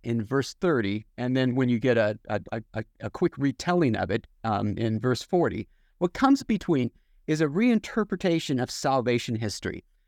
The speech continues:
And remember, that's God's interve-, intervention in history on behalf of nations, kindreds, tongues, and people,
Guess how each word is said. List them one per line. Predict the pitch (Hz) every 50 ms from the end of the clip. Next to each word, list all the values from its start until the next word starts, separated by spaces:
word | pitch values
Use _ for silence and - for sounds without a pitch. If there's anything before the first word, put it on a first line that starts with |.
| _ _ _ _ _ _ _ -
And | 139 143
remember, | 165 170 185 208 233 226 208 180
that's | 165 175 170 - -
God's | 131 - 160 156 175 190 190 - -
interve-, | - 156 180 175 151 147 143 151 165 - - - - - _ -
intervention | 139 156 180 175 165 165 165 - - 147
in | 135 127
history | 117 151 147 - - 143 139 131
on | - 131 135 131
behalf | 127 135 123 147 151 147 -
of | 131 113 110
nations, | 110 123 151 180 175 - - 147 143 135
kindreds, | - - - 180 170 147 135 123 110 - -
tongues, | - - 165 156 160 147 123
and | 113 101 107 -
people, | - 196 - - - 160 143 139 139